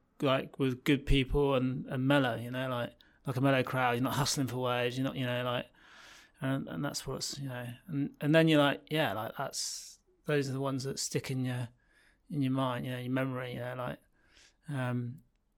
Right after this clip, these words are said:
and they're definitely the days where, like, you know, 'cause, 'cause the, often those, those biggest days, like, they are, you know, it's work at the end of the day. They're, they're work, that's the work days, you know, like, they're stressful, you know, there's a lot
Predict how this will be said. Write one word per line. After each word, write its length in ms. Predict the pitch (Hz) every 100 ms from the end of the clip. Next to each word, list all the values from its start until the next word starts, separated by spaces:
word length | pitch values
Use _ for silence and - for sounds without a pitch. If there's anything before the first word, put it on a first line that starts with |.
| _ _
and 180 | 147 139
they're 140 | 151
definitely 460 | 151 160 - 165 143
the 60 | 131
days 480 | 143 131 131 123
where, 200 | 156 135 127
like, 300 | 127 - - _ _ _ _ _ _ _ _ _
you 60 | 143
know, 200 | 131 - -
'cause, 260 | 185 180
'cause 280 | - 185 185
the, 240 | - 196 - _ - 208
often 260 | - 208
those, 240 | 190 180 - _ -
those 200 | 160 151
biggest 400 | - 160 160 -
days, 400 | 156 160 175 165
like, 380 | 151 151 - - _ _ _ _ -
they 380 | 151 156 156 165
are, 260 | 175 185 214
you 120 | - 170
know, 180 | 160 - _
it's 200 | 170 165
work 180 | 165 190
at 80 | 175
the 40 | 175
end 160 | 165
of 80 | 156
the 60 | 156
day. 100 | 143
They're, 300 | - 151 147
they're 280 | 147 143
work, 200 | 131 147 156
that's 200 | 147 -
the 80 | 139
work 260 | 147 -
days, 320 | 175 170 175 151
you 60 |
know, 140 | 151 143
like, 340 | 135 - - -
they're 100 | 143
stressful, 840 | - 143 - - 135 131 127 - - - - - - -
you 100 | -
know, 240 | 143 135
there's 200 | 135 135
a 40 | 139
lot 300 | 143 143